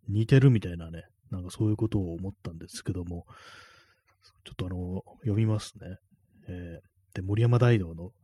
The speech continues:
発言ですね。その後オイルショックが来て、文字通り僕にとってそれショックだった。七十年安保や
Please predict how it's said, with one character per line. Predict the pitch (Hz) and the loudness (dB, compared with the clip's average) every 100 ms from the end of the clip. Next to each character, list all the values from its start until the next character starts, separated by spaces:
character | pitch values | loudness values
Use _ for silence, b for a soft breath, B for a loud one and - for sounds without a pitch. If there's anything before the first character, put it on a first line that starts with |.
| _ | _
発 | - - | -8 -2
言 | 101 | -2
で | 92 | -2
す | - 87 | -10 -14
ね。 | 87 - b b b b b b | -16 -16 b b b b b b
そ | - 120 | -2 4
の | 151 | 6
後 | 151 | 8
オ | 117 | 8
イ | 131 | 8
ル | |
シ | 135 | 8
ョ | 147 | 4
ッ | |
ク | - 113 | 4 2
が | |
来 | - | 2
て、 | 113 | 0
文 | 101 110 | 4 6
字 | |
通 | 123 127 | 8 8
り | |
僕 | 92 107 120 | 6 4 4
に | 101 | 2
と | 98 | 0
っ | |
て | - | -4
そ | - 101 | -4 -4
れ | 101 | -2
シ | |
ョ | 127 | -2
ッ | |
ク | - | -2
だ | 85 | -6
っ | - | -8
た。 | 69 - _ - - | -16 -16 _ -16 -4
七 | 107 131 | 2 6
十 | 139 | 8
年 | 135 127 | 8 8
安 | 123 | 6
保 | - | 4
や | 92 | 0